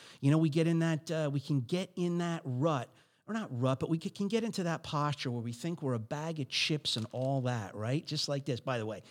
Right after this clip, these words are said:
these are good chips. I bought 'em to eat too. But, but, uh, you know, we don't wanna think that. We wanna always look at how can we improve, and why do we wanna do that? Because you as business owners, if you own your own business and you leveraged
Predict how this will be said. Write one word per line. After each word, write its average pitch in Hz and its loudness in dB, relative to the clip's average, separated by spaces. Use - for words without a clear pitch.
these 117 0
are 95 -6
good 101 -8
chips. 98 -4
I 90 -6
bought 101 -4
'em 104 -4
to - -12
eat 110 -8
too. 92 -6
But, 92 -10
but, 120 4
uh, 131 2
you 220 2
know, 226 4
we 247 6
don't 277 6
wanna 226 2
think 220 -2
that. 120 -4
We 151 4
wanna 185 0
always 185 0
look 165 -2
at 156 -6
how 254 -2
can 240 0
we 226 0
improve, 196 0
and 139 0
why 196 -2
do 277 0
we 254 0
wanna 220 0
do 220 -4
that? 165 -4
Because 202 0
you 247 4
as 220 2
business 202 0
owners, 123 2
if 131 -6
you 240 0
own 226 2
your 220 2
own 214 0
business 185 -2
and 147 2
you 160 4
leveraged 196 -2